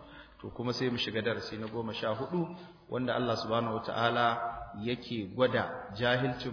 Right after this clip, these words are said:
mushrikai wajen bautar gumaka. Jahilcin da mushrikai suke fama da shi, da yasa suke bautawa gumaka, kuma a gefe guda Allah subhanahu wataala yake gwada wa Annabi Muhammad sallallahu alaihi wasallama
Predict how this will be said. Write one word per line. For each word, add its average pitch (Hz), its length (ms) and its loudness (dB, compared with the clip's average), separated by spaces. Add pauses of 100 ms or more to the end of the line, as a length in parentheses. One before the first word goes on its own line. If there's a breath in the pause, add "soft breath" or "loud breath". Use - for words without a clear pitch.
mushrikai 120 640 -2 (380)
wajen 123 460 0
bautar 110 460 -2 (160)
gumaka. 101 600 -2 (560)
Jahilcin 131 760 2
da 117 80 -4
mushrikai 110 520 -6
suke 120 580 -8
fama 131 380 2
da 117 100 -2
shi, 110 220 -6 (580)
da 107 80 -2
yasa 127 280 2
suke 127 320 -4
bautawa 123 500 0
gumaka, 117 540 -4 (800)
kuma 120 220 -4
a 113 100 -4
gefe 113 400 -6
guda 113 240 -4
Allah 127 220 0
subhanahu 117 500 -2
wataala 156 540 4 (420 loud breath)
yake 131 280 -4
gwada 139 280 4
wa 113 140 4
Annabi 117 260 0
Muhammad 113 440 -4
sallallahu 113 600 -2
alaihi 110 160 -4
wasallama 147 720 -2